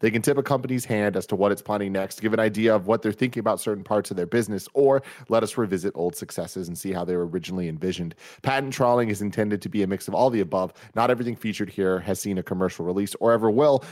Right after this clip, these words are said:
but it will hopefully offer some insight into why the industry is the way it is and where it might be headed. So that's pretty cool. Um, today they looked into what might be a new P S V R controller.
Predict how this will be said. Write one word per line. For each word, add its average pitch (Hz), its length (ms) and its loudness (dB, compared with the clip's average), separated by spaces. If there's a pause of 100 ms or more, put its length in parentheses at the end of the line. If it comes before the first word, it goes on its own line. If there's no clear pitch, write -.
(140)
but 123 100 4
it 123 40 6
will 117 100 6
hopefully 127 320 2
offer 98 220 2
some 95 180 -4
insight 92 380 -4
into 87 160 -8
why 90 180 0
the 85 100 -10
industry 87 440 -10
is 127 220 0
the 87 80 -6
way 80 260 -8
it 90 140 -10
is 104 240 0
and 95 160 -6
where 131 200 4
it 95 140 -2
might 92 180 -2
be 113 120 -4
headed. 117 280 0 (280)
So - 100 -4
that's - 60 -6
pretty 196 220 -2
cool. 110 360 0 (440)
Um, 110 340 4
today 117 320 4
they 113 140 2
looked 110 240 0
into 107 760 -4
what 107 240 0
might 101 280 0
be 90 220 -8
a 90 240 -4
new 87 220 -10
P - 160 -12
S 92 140 -10
V 113 100 -6
R 147 160 2
controller. 78 480 -10